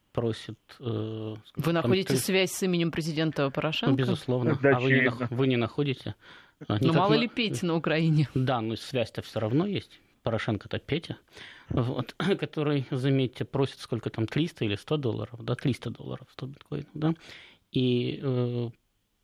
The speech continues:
Speaker 1: ну, фактически их ворует. То есть не выполняет, э, ту работу, которую обязался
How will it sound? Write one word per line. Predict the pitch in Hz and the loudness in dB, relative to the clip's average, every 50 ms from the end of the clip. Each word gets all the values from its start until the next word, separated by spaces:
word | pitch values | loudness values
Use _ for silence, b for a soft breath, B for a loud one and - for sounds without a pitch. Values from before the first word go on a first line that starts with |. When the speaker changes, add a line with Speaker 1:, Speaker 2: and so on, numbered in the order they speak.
| _ - | _ -2
Speaker 1:
ну, | 143 127 - | -2 -2 0
фактически | - - 117 - 139 127 - - 127 | -2 -4 -2 0 -2 -2 0 0 -2
их | 117 - - | -2 -2 -2
ворует. | - 123 120 120 - - - - _ _ _ _ _ _ | -4 -4 -4 -6 -10 -14 -20 -20 _ _ _ _ _ _
То | - | -12
есть | 123 - - | -10 -4 0
не | 120 117 | 0 0
выполняет, | 113 117 - - 123 120 120 120 113 113 110 110 107 - - - - - | 0 0 0 0 0 2 2 0 0 -2 -4 -4 -6 -10 -14 -20 -18 -14
э, | 123 120 117 117 117 113 117 117 120 120 117 131 - - | -12 -12 -10 -10 -12 -12 -12 -12 -10 -10 -12 -12 -4 0
ту | - 127 | 0 0
работу, | 117 110 107 117 135 151 147 | 2 0 0 0 0 0 -2
которую | 123 120 110 113 110 113 | -2 -2 -4 -4 -2 -2
обязался | 110 110 110 110 117 117 120 117 - - 113 | -2 -2 -2 -2 -2 -2 -4 -4 -6 -8 -10